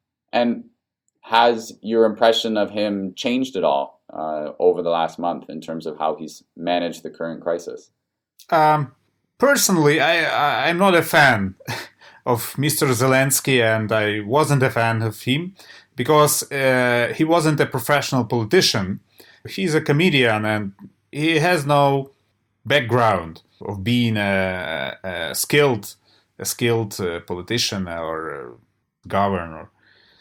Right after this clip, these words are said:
Speaker 2: You know, he's of Jewish origin, uh, but he's a, a secular man, as we say, a non-practicing Jew. That's very interesting because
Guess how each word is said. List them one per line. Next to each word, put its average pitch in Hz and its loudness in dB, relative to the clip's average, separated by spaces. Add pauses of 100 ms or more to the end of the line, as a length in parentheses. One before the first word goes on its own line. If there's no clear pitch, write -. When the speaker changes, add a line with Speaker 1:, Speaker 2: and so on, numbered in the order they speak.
(440)
Speaker 2:
You 180 2
know, 214 2
he's 233 2
of 147 2
Jewish 165 4
origin, 123 2 (400)
uh, 113 0
but 117 -2
he's 196 2
a, 131 2
a 117 2
secular 113 0 (500)
man, 113 -2 (420)
as 120 -4
we 120 -2
say, 127 2
a 113 2
non-practicing 143 0
Jew. 101 -2 (580)
That's 247 0
very 254 4
interesting 190 0
because 175 0